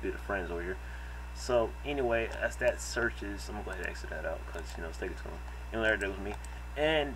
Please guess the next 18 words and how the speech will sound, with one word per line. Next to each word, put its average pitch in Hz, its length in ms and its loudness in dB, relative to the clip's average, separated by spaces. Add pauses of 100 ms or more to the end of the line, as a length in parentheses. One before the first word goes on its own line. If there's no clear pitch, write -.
(120)
basically, 180 460 6
this 170 160 4
is - 100 -6
how 135 280 8
I 131 240 6
do 156 180 0
it. - 160 0
So 92 360 -2 (760)
once 143 340 4
your 147 140 8
clinic 131 380 2
is 113 100 0
open, 104 360 0 (1160)
all 117 140 4
you 127 140 2
have 120 280 10
to - 60 -4
do, 113 300 0